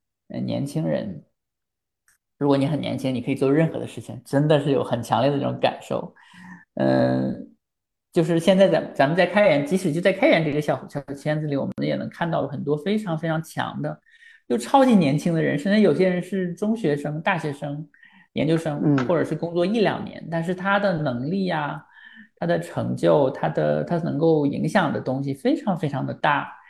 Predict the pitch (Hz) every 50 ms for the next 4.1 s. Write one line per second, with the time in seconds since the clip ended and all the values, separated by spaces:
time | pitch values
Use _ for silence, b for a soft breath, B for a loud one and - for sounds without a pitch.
0 | b b b b b - - 170 214 220 220 233 233 220 202 156 143 180 139 -
1 | 160 139 139 151 165 185 208 185 202 208 - - 127 - 135 - - 196 190 175
2 | 139 - - - - - - - - 359 359 - 370 - 403 392 349 277 - -
3 | - - - 214 202 - - - - 214 - - - 156 - 131 123 135 139 139
4 | 151